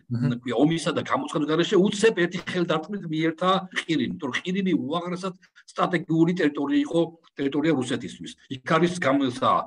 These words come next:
Speaker 2: პირველ რიგში საზღვაო ფლოტი, უნიკალური შავი ზღვის. იქ არის საჰაერო, სამხედროები, უნიკალური გეოსტრატეგიული მნიშვნელობისა ეს ტერიტორია. და რუსეთს შეეშინდა, რომ უკრაინა,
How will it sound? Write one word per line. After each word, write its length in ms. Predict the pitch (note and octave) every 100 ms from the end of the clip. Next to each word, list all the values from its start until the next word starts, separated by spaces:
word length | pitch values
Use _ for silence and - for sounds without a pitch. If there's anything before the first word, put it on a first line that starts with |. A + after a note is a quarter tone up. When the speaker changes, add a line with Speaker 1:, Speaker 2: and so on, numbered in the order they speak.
| -
Speaker 2:
პირველ 260 | - C#3+ C#3+
რიგში 280 | D3 - F3 F3 F3+ -
საზღვაო 440 | - D#3 - D3+ D3+
ფლოტი, 240 | C3+ G#2 G2+
უნიკალური 520 | A#2 A#2 A#2 G#2 F2+
შავი 280 | F2 G#2+ F#2
ზღვის. 280 | F2 D#2+ D#2+
იქ 120 | A2 C#3
არის 180 | C#3 D3 - _ -
საჰაერო, 460 | D#3+ E3+ D#3+ B2
სამხედროები, 840 | - E3+ F3+ F#3 E3 E3 C#3 A2 - - - _
უნიკალური 480 | B2 D#3 E3+ E3+ F3+ C3
გეოსტრატეგიული 480 | D#3 D#3+ D#3+ D#3+ D#3+
მნიშვნელობისა 500 | D#3+ D3+ D3+ D#3+ F3+
ეს 140 | E3+ E3+ F#3 - - -
ტერიტორია. 360 | E3+ D#3+ D#3 C3
და 60 | F3+
რუსეთს 260 | F#3 G#3 -
შეეშინდა, 420 | G3 A3 A3 G#3+ F#3
რომ 140 | C#3 - - _ D3+
უკრაინა, 320 | G#3+ G#3